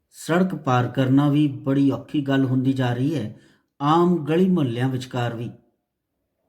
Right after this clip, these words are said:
ਇੱਕ ਹੋਰ ਗੱਲ, ਲੋਕੀ ਗੱਡੀਆਂ ਖਰੀਦ ਤਾਂ ਲੈਂਦੇ ਨੇ, ਪਰ ਉਹ ਰੋਜ਼-ਰੋਜ਼ ਗੱਡੀ ਨਹੀਂ ਚਲਾਉਂਦੇ। ਨਤੀਜਾ, ਗੱਡੀ ਖੜੀ ਕਰਨ ਲਈ ਘੇਰੀ ਗਈ ਥਾਂ 'ਤੇ ਹੀ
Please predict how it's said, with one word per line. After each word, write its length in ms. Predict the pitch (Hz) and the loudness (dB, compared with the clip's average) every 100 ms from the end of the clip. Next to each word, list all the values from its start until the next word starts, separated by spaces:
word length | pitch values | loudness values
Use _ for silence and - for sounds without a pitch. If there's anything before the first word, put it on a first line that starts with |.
| _ _ _ _ | _ _ _ _
ਇੱਕ 200 | 131 - | -14 -8
ਹੋਰ 340 | 120 113 139 131 | -4 2 2 2
ਗੱਲ, 200 | 98 - _ _ _ _ _ _ - | -4 -10 _ _ _ _ _ _ -6
ਲੋਕੀ 420 | 135 156 156 185 | -2 -2 0 0
ਗੱਡੀਆਂ 380 | 139 127 143 170 | 2 2 2 2
ਖਰੀਦ 380 | 165 131 135 139 | 0 0 -2 -2
ਤਾਂ 120 | 151 | -2
ਲੈਂਦੇ 300 | 147 160 175 | 0 0 -2
ਨੇ, 160 | 175 175 - _ _ _ _ _ _ _ | -4 -8 -14 _ _ _ _ _ _ _
ਪਰ 280 | 156 160 160 185 - | -2 0 -2 -6 -4
ਉਹ 500 | 180 160 120 180 - | -2 -2 -4 -8 -10
ਰੋਜ਼-ਰੋਜ਼ 680 | 135 120 135 160 156 170 160 | -8 0 2 2 0 -2 -2
ਗੱਡੀ 300 | 123 120 113 | -4 -6 -4
ਨਹੀਂ 140 | 127 180 | -4 -2
ਚਲਾਉਂਦੇ। 400 | 131 104 95 95 _ _ _ _ _ _ _ _ 139 | -4 -6 -8 -12 _ _ _ _ _ _ _ _ -4
ਨਤੀਜਾ, 560 | 139 170 156 190 185 - _ _ _ _ _ _ 127 110 | 0 0 2 2 0 -8 _ _ _ _ _ _ -8 -2
ਗੱਡੀ 460 | 139 139 175 170 - | 0 2 2 0 -4
ਖੜੀ 240 | 156 202 | -2 0
ਕਰਨ 320 | 202 143 131 | 0 -2 0
ਲਈ 480 | 123 120 123 139 - - | 0 -2 -2 -2 -2 -4
ਘੇਰੀ 280 | 123 104 110 | -4 -4 -6
ਗਈ 220 | 120 120 | -6 -6
ਥਾਂ 260 | - 131 170 | -6 -4 -2
'ਤੇ 180 | 175 120 | -2 -4
ਹੀ 200 | 104 | -4